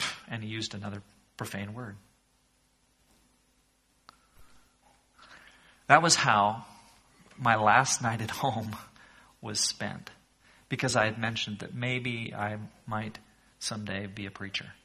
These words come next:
I say all of that to say that I think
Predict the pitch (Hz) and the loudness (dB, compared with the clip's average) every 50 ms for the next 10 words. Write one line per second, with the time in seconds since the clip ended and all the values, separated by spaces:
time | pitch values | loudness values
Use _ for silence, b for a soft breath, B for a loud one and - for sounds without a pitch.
0 | _ _ _ _ _ _ _ _ _ _ _ _ _ _ _ _ _ _ _ _ | _ _ _ _ _ _ _ _ _ _ _ _ _ _ _ _ _ _ _ _
1 | _ _ _ _ _ _ _ _ _ _ _ _ _ _ _ _ _ b b b | _ _ _ _ _ _ _ _ _ _ _ _ _ _ _ _ _ b b b
2 | b b b b b b b b b b b b b b b b b b b b | b b b b b b b b b b b b b b b b b b b b
3 | b _ _ - 156 156 147 - - - - 220 233 233 226 208 196 190 175 139 | b _ _ 6 6 8 8 8 8 6 6 6 4 6 6 6 6 6 4 4
4 | 127 117 117 120 - 123 117 - - - 90 92 95 98 110 - - - _ - | 2 0 0 0 -4 -4 -2 -2 -2 -4 -6 -10 -12 -14 -16 -18 -20 -20 _ -20
5 | _ _ _ _ _ _ - - - b b b b b b b b b b b | _ _ _ _ _ _ -20 -20 -20 b b b b b b b b b b b
6 | b b b b b b b b b - 151 143 - - - 208 208 98 - - | b b b b b b b b b -2 -2 -2 -2 0 0 0 0 0 -2 -6
7 | 104 90 - - - - - | -8 -8 -8 -12 -14 -16 -16